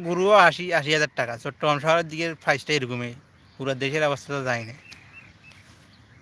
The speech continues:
তো আজকের বিষয়টা এটাই ছিল যে বেশিরভাগ চাকরিজীবীরাই কেন কোরবানি দিতে পারেন না। অনেকগুলো কারণ আছে, তার ভিতরে এটা একটা অন্যতম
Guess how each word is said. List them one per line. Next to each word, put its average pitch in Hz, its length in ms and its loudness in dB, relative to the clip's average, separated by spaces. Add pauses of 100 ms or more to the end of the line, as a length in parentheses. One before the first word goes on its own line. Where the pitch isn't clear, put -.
(880)
তো - 60 -2 (160)
আজকের 185 300 0
বিষয়টা 196 320 0
এটাই 196 260 2
ছিল 185 120 -2 (140)
যে 170 80 2 (1300)
বেশিরভাগ 190 580 -2 (120)
চাকরিজীবীরাই 160 720 2
কেন 156 120 2 (140)
কোরবানি 143 380 0
দিতে 127 160 -4 (100)
পারেন 131 220 0 (100)
না। 113 80 -14 (1200)
অনেকগুলো 165 380 2 (120)
কারণ 143 240 8
আছে, 143 120 -4 (100)
তার 139 220 2
ভিতরে 139 300 -4
এটা 151 220 0
একটা 151 220 -4
অন্যতম 127 340 -8